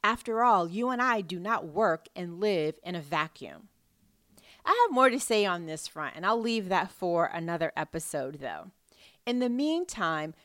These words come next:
allow me to share several things I find really fascinating about what is happening right now in the American workforce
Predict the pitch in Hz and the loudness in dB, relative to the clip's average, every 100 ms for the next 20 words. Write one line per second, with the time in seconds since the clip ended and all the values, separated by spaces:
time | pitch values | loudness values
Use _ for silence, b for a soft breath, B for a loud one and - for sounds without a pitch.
0 | b - 208 196 233 277 302 285 - 185 | b -8 -2 0 0 -4 -6 -8 -6 -4
1 | 175 170 - 185 165 214 214 - 175 170 | -2 -4 -4 -6 -4 -4 -6 -8 -8 -10
2 | - 180 202 - 180 170 165 147 156 190 | -12 -12 -12 -8 -6 -6 -10 -10 -8 -6
3 | 214 220 - - 254 - 233 190 165 151 | -4 -6 -6 -6 -4 -4 -4 -4 -6 -8
4 | 143 143 B B B - 165 180 160 - | -8 -10 B B B -8 -4 -2 -2 -6
5 | 151 185 - _ - 208 233 - 269 302 | -4 -4 -4 _ 0 0 0 -4 -4 -4
6 | 254 202 175 170 151 131 156 147 139 151 | -2 -4 -4 -2 -4 -6 -10 -8 -8 -10
7 | b b _ 220 240 269 269 220 202 202 | b b _ -2 -2 -2 -2 0 -2 -2
8 | 196 170 160 156 - 165 151 151 - | -10 -4 -6 -6 -8 -4 -4 -6 -12